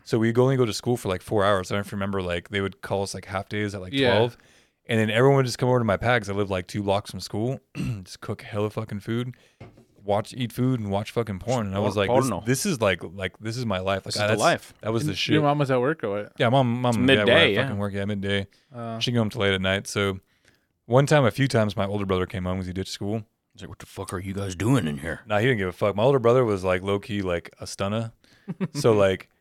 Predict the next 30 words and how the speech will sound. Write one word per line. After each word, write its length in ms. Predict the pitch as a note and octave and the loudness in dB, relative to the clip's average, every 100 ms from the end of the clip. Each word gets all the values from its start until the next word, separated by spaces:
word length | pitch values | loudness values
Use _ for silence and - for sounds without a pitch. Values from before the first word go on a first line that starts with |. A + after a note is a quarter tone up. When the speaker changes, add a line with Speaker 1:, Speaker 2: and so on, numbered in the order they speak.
| _ _ | _ _
Speaker 1:
I 80 | B2 | 2
remember 280 | A#2 B2+ B2 | 4 4 2
one 160 | A2+ | 0
time 400 | A2 A2 A2 G#2 - _ _ | 0 0 0 -2 -8 _ _
that 120 | G2+ | -6
girl 160 | F#2+ F#2+ A4 A4 A4 A4 _ _ _ _ _ _ | 0 6 10 12 12 8 _ _ _ _ _ _
was, 500 | G#2 G2 F#2+ F#2+ F2+ - | 0 2 2 0 -4 -6
I 80 | A2+ | 0
walked 220 | A2 B2+ | 2 2
in 60 | B2+ | 0
the 80 | F#2+ | -2
kitchen, 400 | - B2+ A2 G2 | -2 -2 -2 -4
she's 240 | - F#2 | -6 -8
eating 260 | F2 A2 A2 | -8 -6 -4
a 60 | F#2+ | -4
banana 580 | F2+ F2+ G2 A#2 C#3+ - _ - | -6 -4 -4 -4 -6 -12 _ -10
in 140 | A2+ | -8
the 80 | F#2+ | -8
corner 400 | - B2 A2+ B2 | -8 -4 -2 -2
staring 400 | - - G#2 G#2 | -6 -4 -2 -2
at 80 | G2+ | -4
my 100 | F#2+ | -8
brother. 440 | F2+ G2+ F#2+ G2+ - _ _ - | -2 0 0 -6 -16 _ _ -10
My 80 | F#2+ | 0
brother's 240 | A2+ G2+ | 2 2
washing 340 | G2 G2+ - | 2 0 0
dishes, 300 | G2 G2+ G#2 | -4 -4 -6
and 100 | F#2+ F2+ | -10 -10
she's 180 | G2 | -10
like, 140 | F#2+ | -12